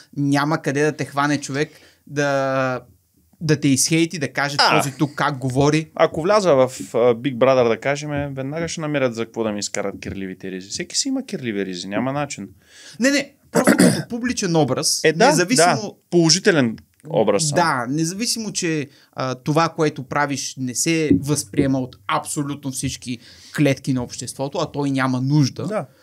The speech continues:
Speaker 1: Или пък всеки да се забавлява на твоите видеа или на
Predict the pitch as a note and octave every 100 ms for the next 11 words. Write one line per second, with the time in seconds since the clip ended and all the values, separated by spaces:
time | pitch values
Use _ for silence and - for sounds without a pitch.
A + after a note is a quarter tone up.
0 | _ _ _ - C3 C3 C3 C3+ - -
1 | C#3 E3 C#3+ C3+ C3 C3+ B2 A2 A#2+ B2
2 | A#2 A2+ A2 - A2+ - A#2+ A#2 A2+ C3
3 | F3+ D#3 B2 A#2+